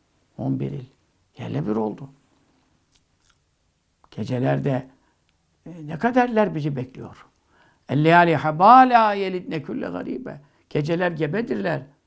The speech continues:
Doğum yapacaklar yakında. Çok garip şeyler doğuracaklar. Önümüzde çok tehlikeli süreçler ve geçitler var. Burada ancak Allah'a sığınan, Allah'a güvenen, haramlardan sakınan, tevbe istiğfar ile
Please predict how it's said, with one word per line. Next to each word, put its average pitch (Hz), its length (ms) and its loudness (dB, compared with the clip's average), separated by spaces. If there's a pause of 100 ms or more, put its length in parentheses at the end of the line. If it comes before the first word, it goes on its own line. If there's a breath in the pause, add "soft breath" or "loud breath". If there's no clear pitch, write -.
(380)
Doğum 151 240 0
yapacaklar 233 500 -6
yakında. 139 300 -10
Çok - 220 -14
garip 131 220 -10
şeyler 101 360 -12
doğuracaklar. 254 840 -12 (720)
Önümüzde 120 400 0
çok - 240 -16
tehlikeli 104 440 -10
süreçler - 540 -14
ve - 40 -12
geçitler - 580 -16
var. 220 320 -12 (800)
Burada 131 240 -2
ancak 139 520 4 (1160)
Allah'a 139 420 2
sığınan, 135 580 -6
Allah'a 147 340 -6
güvenen, 147 640 -8 (280 soft breath)
haramlardan 160 580 -2
sakınan, - 640 -8
tevbe 180 300 -4
istiğfar - 480 -10
ile - 280 -10